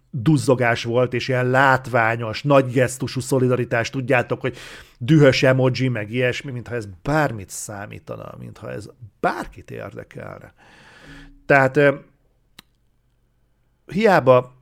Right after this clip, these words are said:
ezek a, ö, ezek a statementek, meg hiába ezek a, mm, reflexek, a leépítés hírére a Microsoftnak az értéke átlépte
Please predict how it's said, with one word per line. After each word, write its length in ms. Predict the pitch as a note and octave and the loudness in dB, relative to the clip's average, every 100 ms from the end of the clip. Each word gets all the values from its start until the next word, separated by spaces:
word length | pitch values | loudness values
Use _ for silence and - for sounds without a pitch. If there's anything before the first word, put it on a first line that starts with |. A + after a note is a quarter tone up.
| _ | _
ezek 300 | - C3 - | -4 -4 -2
a, 320 | B2+ C3 C3 - _ _ _ _ _ _ | 0 0 -2 -18 _ _ _ _ _ _
ö, 60 | G3+ E3 D3 - | -20 -14 -12 -8
ezek 300 | C3+ B2+ B2+ | -6 -6 -2
a 600 | B2 B2 A#2+ A#2 A#2 A#2+ B2 B2+ | 0 2 0 0 -4 -6 -14 -12
statementek, 840 | - C#3 B2+ C#3 C3+ B2+ D3+ D3+ | -8 -4 -4 -4 -6 -4 -4 -4
meg 180 | C#3 A#2 | -8 -8
hiába 460 | C3+ B2+ A2+ A2+ A2+ | -2 -2 -2 -2 -4
ezek 260 | A2 G#2+ | -6 -6
a, 240 | A2+ A2 A2 | -6 -6 -8
mm, 1200 | - _ _ _ _ _ - - - - - B2 | -12 _ _ _ _ _ -20 -20 -20 -20 -20 -10
reflexek, 760 | B2 A2+ D#3 D3 - G3+ G3+ - _ _ _ _ _ _ _ _ _ | -8 -4 -4 -4 -4 -4 -6 -20 _ _ _ _ _ _ _ _ _
a 120 | - | -2
leépítés 760 | B2+ A3 B3 - G#3+ D#3+ C3+ - | 2 2 0 -2 -2 0 0 -2
hírére 840 | - C#3+ D#3 D3+ D3 C#3+ C#3 B2+ _ _ _ _ - | -4 0 2 4 4 4 0 -2 _ _ _ _ -10
a 60 | A#2 | -8
Microsoftnak 920 | A#2 C#3+ F3 D#3+ C3 C#3+ - B2 A2+ | -4 -2 -4 -6 -2 -2 -2 -6 -8
az 180 | G2+ - - | -10 -12 2
értéke 840 | D3+ D#3 - D3+ C#3+ C#3 B2 - _ _ _ _ _ _ | 4 4 2 2 4 4 4 0 _ _ _ _ _ _
átlépte 840 | - D3 D#3 D3 C3+ - B2 A#2+ | -2 0 2 2 2 2 -2 -2